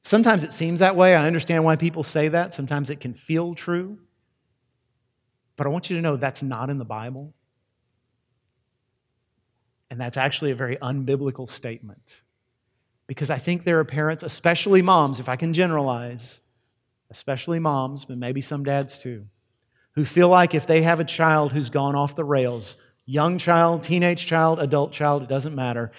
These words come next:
If they have a child who's headed down the wrong path and is making their life miserable, that parent feels like, "Well, I can't be happy. That would be wrong. I have to, I have to be miserable. I, I'm not a good parent if I'm not just as miserable as my,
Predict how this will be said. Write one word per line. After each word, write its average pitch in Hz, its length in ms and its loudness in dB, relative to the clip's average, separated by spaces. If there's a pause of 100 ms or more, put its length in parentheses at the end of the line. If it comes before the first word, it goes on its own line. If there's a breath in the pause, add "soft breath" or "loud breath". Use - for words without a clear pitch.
(100)
If - 80 -12
they 147 120 4
have 170 100 6
a 175 60 2
child 175 460 4
who's 165 140 2
headed 165 240 2
down 165 220 2
the 160 60 0
wrong 160 220 2
path 151 360 0
and 139 100 -4
is 117 80 -8
making 156 320 -2
their 160 140 0
life 151 260 -2
miserable, 151 560 0 (300 loud breath)
that 139 240 -2
parent 170 340 2
feels 170 240 2
like, 143 220 2
"Well, 131 100 -2
I 151 100 2
can't 185 300 -6
be 131 140 -6
happy. 120 500 -6 (240 soft breath)
That 156 160 -10
would 175 160 -2
be 160 120 -2
wrong. 147 420 -8
I 131 80 -6
have 160 220 -6
to, 160 120 -8 (160 soft breath)
I 160 80 -2
have 160 80 0
to 190 80 -6
be 165 140 0
miserable. 151 520 -6
I, 135 140 -2
I'm 151 160 0
not 175 160 4
a 175 40 2
good 160 200 0
parent 185 300 -6
if 131 100 -6
I'm 143 120 -4
not 151 220 -4
just 185 200 -8
as 135 100 -6
miserable 147 460 -6
as 127 100 -8
my, 147 240 -2